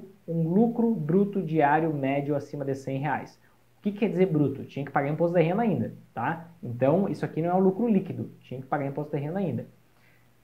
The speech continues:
Por mais de trezentos pregões, e setenta e seis conseguiram um lucro médio acima de trezentos reais diários, tá?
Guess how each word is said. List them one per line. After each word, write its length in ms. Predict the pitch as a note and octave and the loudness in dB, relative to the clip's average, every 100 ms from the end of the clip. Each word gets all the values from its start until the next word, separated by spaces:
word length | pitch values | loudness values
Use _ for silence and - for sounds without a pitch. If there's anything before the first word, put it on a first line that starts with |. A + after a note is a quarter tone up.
| _ _ _ _ _ - | _ _ _ _ _ 6
Por 140 | A#3+ | 8
mais 200 | G3+ F#3 | 8 6
de 80 | F#3 | 4
trezentos 360 | F3+ E3 D#3 - | 4 4 4 2
pregões, 540 | G#3+ G3 A#3 - - | 2 4 2 0 -4
e 80 | A#3 | -8
setenta 540 | A#3 C4+ - G#3+ A3+ G3+ | -4 -4 0 0 2 0
e 80 | |
seis 460 | F#3 - F3 G#3 G#3+ | -2 -2 0 0 -2
conseguiram 580 | - F3 E3 D#3+ F3+ F3 | -6 -6 -2 2 2 2
um 80 | D#3 | 2
lucro 540 | F3 A#3+ B3 B3 A#3+ | 6 4 4 0 0
médio 640 | D#3+ D#3 D#3 E3+ E3 F3+ - - _ _ _ _ _ _ _ | -2 0 0 0 0 -4 -8 -20 _ _ _ _ _ _ _
acima 640 | F#3 F#3 - E3+ E3+ F3 - | -4 -2 -2 2 2 0 -2
de 120 | E3+ | 0
trezentos 500 | E3+ E3 C#3 C#3+ - | 2 2 2 -2 -4
reais 420 | D3+ B2 A2+ A#2+ | -4 -2 -2 -4
diários, 580 | B2 D3 B2+ G2+ - - | -2 2 2 0 -6 -6
tá? 420 | - D3 G3 - | -2 0 -2 -6